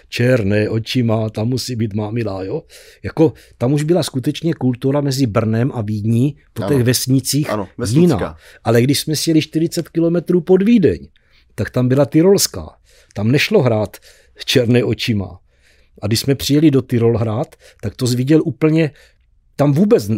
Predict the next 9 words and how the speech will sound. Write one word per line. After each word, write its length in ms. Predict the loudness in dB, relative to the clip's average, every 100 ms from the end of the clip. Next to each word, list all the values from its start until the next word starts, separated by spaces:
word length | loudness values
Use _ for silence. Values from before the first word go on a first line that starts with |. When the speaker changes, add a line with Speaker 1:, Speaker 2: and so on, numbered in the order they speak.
| -4 -6 -6 -4
Speaker 1:
tam 180 | -2 -2
s-, 120 | -4 -8
už 140 | -4
ten 240 | 0 2
dialekt 560 | 4 4 4 0 -4 -6
Vídeň 460 | -2 0 0 0 -2
a, 280 | -4 -4 -8 _ -20 _ _ -12
eh, 180 | -8 0
Niederösterreich 800 | 0 0 -2 -2 -2 0 -2